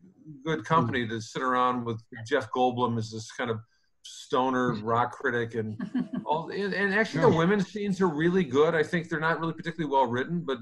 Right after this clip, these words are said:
Speaker 1: the way Silver, the director, Joe McLean Silver directs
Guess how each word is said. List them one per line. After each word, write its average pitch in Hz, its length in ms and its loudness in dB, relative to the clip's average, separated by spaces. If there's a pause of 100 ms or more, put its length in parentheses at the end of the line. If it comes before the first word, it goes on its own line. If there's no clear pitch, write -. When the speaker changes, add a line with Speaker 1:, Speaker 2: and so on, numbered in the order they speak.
(160)
Speaker 1:
the 139 60 -8
way 147 280 -4 (380)
Silver, 151 720 -4
the 123 80 -8
director, 135 420 0
Joe 139 160 -2
McLean 131 260 -6
Silver 123 280 -6
directs 117 480 -4